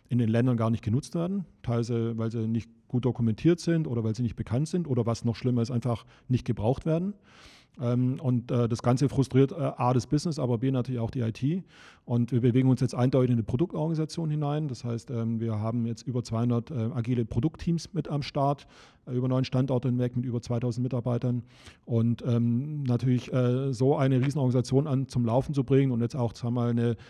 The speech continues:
Veränderung vom Mindset zu bewegen, bedingt, wie gesagt, vor angesprochen, Kommunikation. Aber methodisch ist es so, dass wir uns natürlich erstmal mit dem Thema Vision und Mission beschäftigt haben. Das heißt, was ist jetzt von jedem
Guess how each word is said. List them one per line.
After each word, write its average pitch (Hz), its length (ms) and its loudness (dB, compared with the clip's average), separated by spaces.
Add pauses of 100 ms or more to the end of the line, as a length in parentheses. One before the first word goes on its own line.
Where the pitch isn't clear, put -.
(120)
Veränderung 135 640 6
vom 120 160 2
Mindset 139 400 0
zu 135 80 -14
bewegen, 131 720 2
bedingt, 135 300 -2
wie 147 80 0
gesagt, 131 260 -2
vor 139 540 -2
angesprochen, 127 520 -4
Kommunikation. 135 760 -2 (340)
Aber 120 240 2
methodisch 123 480 4
ist 120 100 -2
es 117 120 -4
so, 123 100 0
dass 123 220 -2
wir 117 100 2
uns 120 220 0
natürlich 127 360 -2
erstmal 127 220 0
mit 123 100 2
dem 117 120 0
Thema 123 260 0
Vision 120 300 2
und 113 40 2
Mission 113 280 2
beschäftigt 160 480 -6
haben. 151 200 -4
Das 139 140 -10
heißt, 113 180 -6
was 113 140 -4
ist 123 140 -6
jetzt 156 160 -2
von 147 100 0
jedem 143 320 0